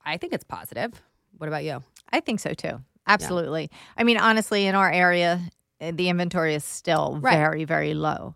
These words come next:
Speaker 1: Right. Like you're, s-, even
Speaker 2: Mm-hmm.
Speaker 1: if inventory comes up, we're still,
Speaker 2: We're still
Speaker 1: still in a
Speaker 2: very
Speaker 1: seller's market.
Speaker 2: low.
Speaker 1: Yeah.
Speaker 2: Yeah. So I don't think it's, it's, uh, a negative
Speaker 1: Right.
Speaker 2: by any stretch.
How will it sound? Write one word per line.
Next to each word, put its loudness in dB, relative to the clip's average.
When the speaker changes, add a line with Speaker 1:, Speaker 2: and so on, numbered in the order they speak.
Speaker 1:
Right. -4
Like -4
you're, -2
s-, -8
even -2
Speaker 2:
Mm-hmm. 0
Speaker 1:
if 0
inventory 0
comes -4
up, -2
we're -8
still, -2
Speaker 2:
We're -10
still -6
Speaker 1:
still -2
in -8
a -8
Speaker 2:
very -4
Speaker 1:
seller's -6
market. -4
Speaker 2:
low. -12
Speaker 1:
Yeah. -4
Speaker 2:
Yeah. -10
So -2
I -2
don't -2
think -4
it's, -10
it's, -6
uh, 0
a 0
negative -4
Speaker 1:
Right. 4
Speaker 2:
by -6
any -4
stretch. -10